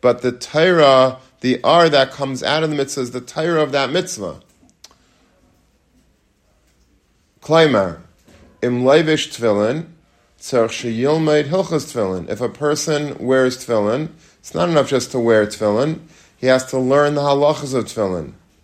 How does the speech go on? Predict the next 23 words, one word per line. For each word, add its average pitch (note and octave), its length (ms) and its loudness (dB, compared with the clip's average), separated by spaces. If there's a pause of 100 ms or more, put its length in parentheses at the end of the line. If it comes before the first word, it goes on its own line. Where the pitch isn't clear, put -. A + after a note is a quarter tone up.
(560)
If G#2 80 -8
you B2+ 80 0
don't C#3+ 160 2
know C#3+ 120 4
the C3+ 100 2
halachas B2+ 400 2
of A#2+ 120 -6
tefillin, B2 320 -2
it's B2 200 -8
like, C3 240 -2
almost C3+ 380 -2
like C3+ 160 -4
you're C3 160 -2
not C3+ 200 0
wearing C#3+ 260 0
tefillin D#3 380 0
because A2 280 -2
you B2+ 60 0
don't B2+ 120 0
know C3 100 0
what B2 100 -2
you're C3+ 120 -2
doing. A#2 420 0